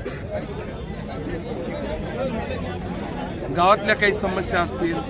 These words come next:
काही आरोग्याचे प्रश्न उपस्थित केले, सर्वांगीण प्रश्न या जनता दरबार,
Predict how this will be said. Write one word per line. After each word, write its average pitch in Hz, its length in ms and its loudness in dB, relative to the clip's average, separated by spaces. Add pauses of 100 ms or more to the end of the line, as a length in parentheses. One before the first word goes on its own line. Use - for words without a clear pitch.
(1900)
काही 180 140 4
आरोग्याचे 185 500 6
प्रश्न 180 320 0
उपस्थित 165 440 0
केले, 170 320 0 (1040)
सर्वांगीण 214 600 4
प्रश्न 202 400 2 (540)
या 180 320 10 (1600)
जनता 180 280 4
दरबार, 185 440 6